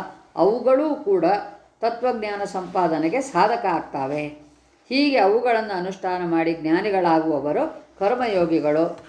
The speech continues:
ಸನಕಾದಿಗಳು ಜ್ಞಾನಯೋಗಿಗಳಾದರೆ ಜನಕಾದಿಗಳು ಕರ್ಮಯೋಗಿಗಳು ಅಂತ ಕರೆಸ್ಕೋತಾರೆ.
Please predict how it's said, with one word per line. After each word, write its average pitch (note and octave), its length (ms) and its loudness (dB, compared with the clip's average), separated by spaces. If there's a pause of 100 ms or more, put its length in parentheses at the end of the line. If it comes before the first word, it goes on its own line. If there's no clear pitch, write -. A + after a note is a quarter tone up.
(380)
ಸನಕಾದಿಗಳು A3+ 800 0
ಜ್ಞಾನಯೋಗಿಗಳಾದರೆ F#3 1500 -2
ಜನಕಾದಿಗಳು G#3+ 1120 0
ಕರ್ಮಯೋಗಿಗಳು G#3 800 2
ಅಂತ E3 160 -2
ಕರೆಸ್ಕೋತಾರೆ. F3+ 760 -8